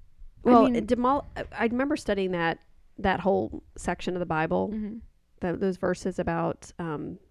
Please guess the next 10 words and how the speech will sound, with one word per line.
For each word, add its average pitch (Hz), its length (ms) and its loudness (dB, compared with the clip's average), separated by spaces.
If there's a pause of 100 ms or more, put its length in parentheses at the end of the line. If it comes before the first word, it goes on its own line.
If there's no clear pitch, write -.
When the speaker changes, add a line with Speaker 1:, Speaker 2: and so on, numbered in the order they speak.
(240)
Speaker 2:
demolishing 185 520 -2
all 175 140 0
strongholds. 180 600 -4 (800)
And 196 580 2 (460)
it 226 120 6
just 254 200 2
basically 214 540 2
means 185 420 0 (460)
that 185 520 0
anything 220 600 2